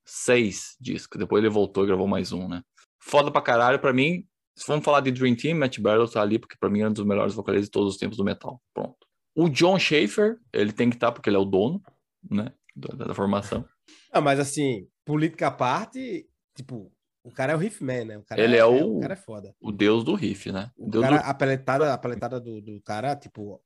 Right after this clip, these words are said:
Speaker 2: o que o cara faz de bem, ele, ele faz bom, ele faz bom, tá ligado? Vamos dar, vamos dar a César o que é de César, o que é de César, não, o que é de César. E é.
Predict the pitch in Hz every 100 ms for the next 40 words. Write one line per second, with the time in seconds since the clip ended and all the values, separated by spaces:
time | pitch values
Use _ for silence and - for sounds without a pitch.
0 | - 127 127 143 139 135 135 139 107 120
1 | 139 190 175 117 - 143 113 123 170 247
2 | 254 120 107 95 101 101 107 120 135 139
3 | 135 123 - _ - 139 160 139 - 147
4 | 180 175 208 - _ 240 240 254 208 185
5 | - 156 165 165 175 190 - _ 147 135
6 | 135 127 - 131 151 156 165 101 98 -
7 | 151 151 131 117 117 156 _ _ _ _
8 | - 254 269 220 -